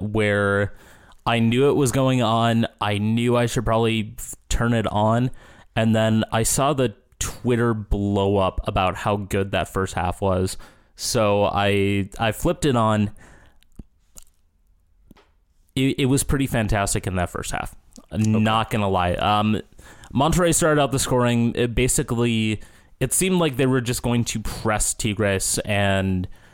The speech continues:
it, it worked for five minutes. And then it, Tigres turned into Tigres.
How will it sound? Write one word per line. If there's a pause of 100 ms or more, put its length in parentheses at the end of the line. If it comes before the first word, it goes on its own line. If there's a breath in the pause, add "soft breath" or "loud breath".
(380 soft breath)
it,
it
worked
for
five
minutes. (120)
And
then
it,
Tigres (360)
turned
into
Tigres.